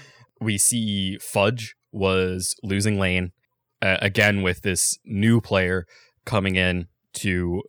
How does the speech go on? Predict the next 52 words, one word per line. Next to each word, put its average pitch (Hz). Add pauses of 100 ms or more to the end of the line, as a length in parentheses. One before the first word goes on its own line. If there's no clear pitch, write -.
(160)
just 101
one 104
of 95
these 90
top 92
teams. 90 (260)
We're 95
gonna 98
be 92
much 90
more 90
critical 101
of 92
them, 95 (260)
uh, 90
as 87
opposed 90
to, 90 (340)
to 113
rookies 92
and, 87
and 92
newer 87
players 87
coming 87
into 90 (1040)
teams 104
that 95
are 95
more 95
in 87
rebuild 90 (160)
mode. 98 (440)
Um, 87 (720)
but 107
Fudge 98
is 90
at 101
the -
seven 107
minute 98
mark. 107
He's 92
down, 92
like, 92
twenty-three 104
C 95
S, 92
and 98
he 95
was 87
down 101